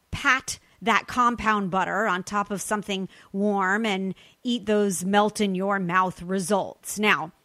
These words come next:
once again, the possibilities are endless, but it's always good to use up leftovers to make a compound butter, like the last few leaves of basil in the container mixed with other herbs. And made in advance, you always have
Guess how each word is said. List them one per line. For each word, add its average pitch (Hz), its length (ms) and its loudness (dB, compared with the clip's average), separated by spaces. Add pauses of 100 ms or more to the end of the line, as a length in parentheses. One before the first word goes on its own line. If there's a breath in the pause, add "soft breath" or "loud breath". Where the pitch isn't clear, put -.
once 277 220 -2
again, 170 400 -2 (180)
the 226 160 0
possibilities 226 920 0
are 196 180 -4 (140)
endless, 196 840 -4 (280 loud breath)
but 269 120 2
it's 269 100 -2
always 415 220 0
good 339 180 -2
to 285 100 -6
use 247 220 -4
up 233 160 -4
leftovers 202 760 0
to 208 100 -4
make 196 180 -4
a 196 60 -6
compound 180 560 -2
butter, 180 280 0
like 202 200 -2
the 240 80 -4
last 277 420 0
few 254 240 -4
leaves 214 460 -4
of 175 180 -4
basil 202 500 -2
in 196 140 -6
the 196 80 -6
container 196 640 -4
mixed 196 280 -6
with 208 140 -6
other 196 320 -4
herbs. 185 500 -4 (360 loud breath)
And 254 160 0
made 277 160 -2
in 330 140 0
advance, 220 580 -2
you 240 140 -2
always 262 480 0
have 214 420 2